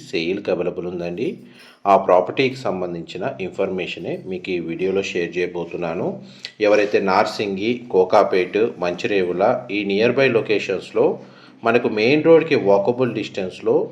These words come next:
బ్రాండ్ న్యూగా కన్‌స్ట్రక్షన్ చేసిన స్టాండ్ అలోన్ బిల్డింగ్‌లో ఇండిపెండెంట్ ఫ్లోర్ త్రీ బీహెచ్కే ఫ్లాట్ కోసం సెర్చ్ చేస్తున్నారో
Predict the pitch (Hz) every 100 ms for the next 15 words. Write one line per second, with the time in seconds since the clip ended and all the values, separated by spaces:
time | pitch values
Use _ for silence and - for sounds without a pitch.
0 | - - 101 117 143 147 143 127 127 -
1 | 113 - 107 101 98 101 95 104 98 104
2 | 113 113 98 92 98 95 131 - 110 139
3 | 147 151 151 151 151 131 120 107 104 110
4 | 107 - 113 98 98 92 - 95 - 117
5 | 196 - - - - - - 113 127 131
6 | 110 - 101 98 131